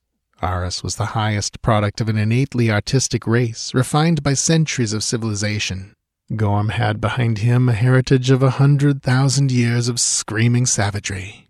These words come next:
The pad of the tiger was in his stealthy step, the grip of the gorilla in his black-nailed hands, the fire that burns in a leopard's eyes burned in his. Aris was a practical man. He appealed to the savage's sense of material gain.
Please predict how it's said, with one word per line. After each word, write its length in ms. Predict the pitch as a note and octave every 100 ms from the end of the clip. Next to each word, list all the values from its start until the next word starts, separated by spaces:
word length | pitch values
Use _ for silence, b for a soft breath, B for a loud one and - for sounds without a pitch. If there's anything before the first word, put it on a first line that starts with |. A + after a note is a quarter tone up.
| _
The 100 | -
pad 440 | - - G#2+ G#2+ G#2
of 80 |
the 80 | G#2+
tiger 420 | - - A2+ A2+
was 220 | A2+ A2 A#2
in 140 | A2
his 160 | A2 -
stealthy 480 | - A#2 A2 A#2
step, 420 | A2 - A2 A2+ _
the 100 | A#2+
grip 320 | A#2 B2 -
of 120 | A#2
the 80 | B2+
gorilla 480 | B2 A#2 A#2+ C3 A2
in 100 | A2+
his 180 | A2+
black-nailed 840 | A2 A2+ A#2 A2+ - A2+ A#2 A2+ A2
hands, 420 | A#2 A2+ A2+ A2+
the 100 | A#2
fire 440 | - A#2+ C#3 D3
that 160 | D3 C3+
burns 420 | A2+ C3 C#3+ C3
in 100 | C#3
a 60 | B2+
leopard's 440 | C3+ C3 A2+ G#2
eyes 560 | G#2 G2 F#2+ E2+ - - _
burned 380 | G2+ G2 F#2+ G2
in 140 | F#2+
his. 480 | G2+ G#2 F#2+ F#2 - _ _ _ _ _ _ _ _ _ _ _
Aris 360 | E3+ G3+ F#3+ F#3+
was 140 | E3+
a 40 |
practical 560 | F3 E3 D#3+ - - A2+
man. 380 | G2+ F#2 G2 B2 _ _ _
He 100 | -
appealed 380 | B3 - G3+ E3+
to 100 | E3
the 120 | C#3
savage's 580 | C3+ C#3+ B2 B2 C3 A#2
sense 380 | - A#2 A#2 -
of 80 | G#2+
material 540 | A2 - G#2 G2 G2
gain. 440 | G2 G#2 G#2 F#2+